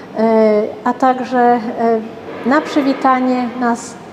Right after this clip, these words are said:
i mszę świętą, e, mszy świętej przewodniczył będzie ksiądz biskup, e, Jan Glapiak, biskup pomocniczy z Poznania. Także zapraszamy kapłanów, zapraszamy, e, ludzi świeckich, zapraszamy Ciebie, każdego z nas.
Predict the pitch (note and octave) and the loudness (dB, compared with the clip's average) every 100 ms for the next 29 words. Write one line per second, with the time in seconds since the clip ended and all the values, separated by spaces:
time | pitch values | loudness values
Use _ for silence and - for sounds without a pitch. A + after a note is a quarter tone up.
0 | - B3 A#3 - C4+ - C4 B3 A#3+ A#3 | -10 -2 0 0 -2 0 0 0 2 2
1 | A#3 - - - - A3 A3 A3 G#3+ A3 | 0 -6 -12 -8 0 4 6 6 4 0
2 | G#3 C4 A#3 C#4+ - C4 B3 A#3 - A#3+ | -6 -4 -4 -2 -4 -2 -2 -2 -2 -2
3 | A#3 A#3+ A#3+ A#3+ A3+ A3+ A3+ - A#3+ A#3+ | -2 -2 -4 -2 0 0 -2 -4 -2 -2
4 | A3 A#3 A#3 A#3 A3+ - A3 A3 A3 G#3+ | -2 -6 -4 -4 -4 -4 0 2 2 0
5 | A3 A3 A3 A3 G#3+ G#3+ - - - A#3 | 2 2 2 0 -2 -4 -12 -12 -6 -6
6 | - A3+ A3+ G#3+ G#3+ A#3 G#3+ G3+ G3 - | -4 -4 0 0 -2 -4 -4 -4 -6 -6
7 | A3 G#3+ G3+ F#3+ F3+ - - - - - | -6 -2 -2 -2 -6 -10 -16 -20 -20 -16
8 | - C4+ C4 B3+ A#3+ - A3 A3+ G3+ G#3+ | -6 -4 -2 -2 -2 -4 -6 -4 -4 -6
9 | - - - C#4 B3 A#3+ A#3 B3 A#3+ A#3 | -6 -4 -2 0 2 0 0 -2 0 -2
10 | - A3 G#3+ G#3+ G#3+ - - - - A3 | -2 -2 -2 -4 -8 -16 -18 -14 -2 2
11 | A3 A#3 D4 C#4+ - C4 C4 - A#3+ A#3 | 4 4 0 -2 -4 0 0 -2 -6 -2
12 | A#3+ B3+ A#3 - A3+ A3 A3 C#4 C4 C4 | -2 -2 -4 0 0 0 0 -2 0 -2
13 | B3+ G#3+ A3+ A3+ A3 G#3+ G3+ G#3 - | 0 -2 0 0 0 0 0 -2 -4